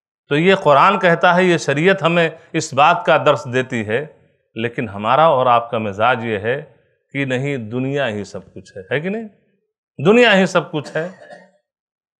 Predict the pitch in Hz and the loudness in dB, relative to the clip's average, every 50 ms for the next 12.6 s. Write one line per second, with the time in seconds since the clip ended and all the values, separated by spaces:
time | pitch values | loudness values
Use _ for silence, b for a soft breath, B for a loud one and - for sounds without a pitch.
0 | _ _ _ 127 120 117 110 104 101 - - _ 131 131 127 127 120 110 110 104 | _ _ _ -4 -2 0 -2 -2 -4 -10 -16 _ -8 -4 -4 -4 -4 -6 -8 -6
1 | 107 117 127 123 123 120 120 113 107 104 104 107 104 107 113 - - _ _ _ | -6 -4 -4 -6 -6 -8 -8 -8 -8 -8 -6 -8 -8 -8 -10 -12 -16 _ _ _
2 | _ _ _ _ 131 127 123 120 113 117 - 110 104 92 87 101 101 98 90 95 | _ _ _ _ -10 -8 -6 -6 -8 -8 -10 -12 -12 -12 -10 -10 -10 -10 -10 -10
3 | 92 98 95 90 92 87 87 _ 110 98 87 98 107 131 143 - _ _ _ _ | -12 -12 -12 -12 -12 -14 -14 _ -16 -14 -10 -10 -10 -12 -12 -16 _ _ _ _
4 | _ - 107 113 120 127 135 135 131 123 110 92 101 104 104 110 107 107 - - | _ -6 -4 -4 -2 -2 -4 -8 -8 -10 -12 -12 -10 -10 -10 -10 -10 -10 -8 -8
5 | 127 - - 117 123 123 - - 160 156 156 - - 117 - - 110 107 104 95 | -8 -6 -4 -4 -4 -4 -4 -6 -8 -8 -8 -8 -12 -14 -14 -12 -10 -10 -10 -10
6 | 92 101 101 101 98 95 104 98 90 95 101 110 120 120 - _ _ _ _ _ | -10 -10 -10 -10 -10 -8 -8 -8 -8 -8 -10 -12 -14 -14 -16 _ _ _ _ _
7 | _ _ 110 117 120 127 127 127 120 117 117 - 110 98 - - 117 107 135 127 | _ _ -10 -8 -8 -6 -4 -4 -4 -6 -6 -8 -10 -10 -10 -14 -10 -8 -6 -6
8 | 123 120 - 123 107 107 104 101 101 101 104 104 113 117 120 123 123 120 120 113 | -6 -8 -8 -8 -8 -6 -8 -6 -4 -4 -2 -2 -4 -6 -8 -8 -8 -8 -8 -6
9 | 110 110 113 - - 117 113 - - _ 110 98 - 107 95 - 107 110 - _ | -4 -6 -6 -6 -8 -10 -10 -10 -10 _ -14 -14 -12 -14 -10 -10 -10 -10 -10 _
10 | _ _ _ _ _ _ _ _ 113 90 107 104 101 92 95 82 85 90 87 90 | _ _ _ _ _ _ _ _ -16 -10 -8 -8 -8 -8 -10 -10 -12 -16 -18 -18
11 | 87 - - 92 87 92 90 92 95 _ _ _ _ _ _ _ _ _ _ 147 | -20 -18 -18 -20 -18 -18 -20 -20 -20 _ _ _ _ _ _ _ _ _ _ 0
12 | 151 151 175 196 208 170 147 147 156 165 170 - | 2 4 4 4 6 6 6 6 6 4 2 -4